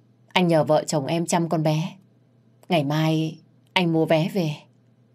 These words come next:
Quân này, tôi nhờ ông tìm hiểu công ty bố cô ta có cái gì thì báo cho tôi. Tôi biết rồi,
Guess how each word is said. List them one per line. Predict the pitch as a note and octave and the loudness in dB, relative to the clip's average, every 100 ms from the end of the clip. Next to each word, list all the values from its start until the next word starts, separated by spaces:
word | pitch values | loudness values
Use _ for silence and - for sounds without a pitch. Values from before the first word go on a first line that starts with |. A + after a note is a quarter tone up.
| _ _ _ _ _ _ _ - | _ _ _ _ _ _ _ 2
Quân | F#3+ D#3+ | 2 2
này, | D3 - - _ _ _ _ _ _ | -4 -8 -18 _ _ _ _ _ _
tôi | - G3 | 2 4
nhờ | D#3+ | 4
ông | E3+ D#3+ | 2 2
tìm | F3+ D3+ | 0 0
hiểu | D#3 D3 - _ _ _ _ _ - | -2 -4 -10 _ _ _ _ _ 0
công | G3 D#3+ | 0 4
ty | F#3 | 4
bố | F3 E3 | 4 2
cô | F3+ G3 | 2 2
ta | F#3 D#3+ - - | 0 -2 -4 0
có | F3 | 0
cái | C4 | 0
gì | A#3+ D#3+ C3+ - _ _ _ _ _ - | -2 -4 -4 -16 _ _ _ _ _ -2
thì | G3 | 2
báo | D#3 E3 | 4 2
cho | G#3+ | 2
tôi. | G#3+ F#3 F#3 - _ _ _ _ _ _ _ _ _ _ - | 2 2 0 -8 _ _ _ _ _ _ _ _ _ _ 0
Tôi | E3+ | 2
biết | G3 G3+ | 2 4
rồi, | D#3 D3+ | 4 4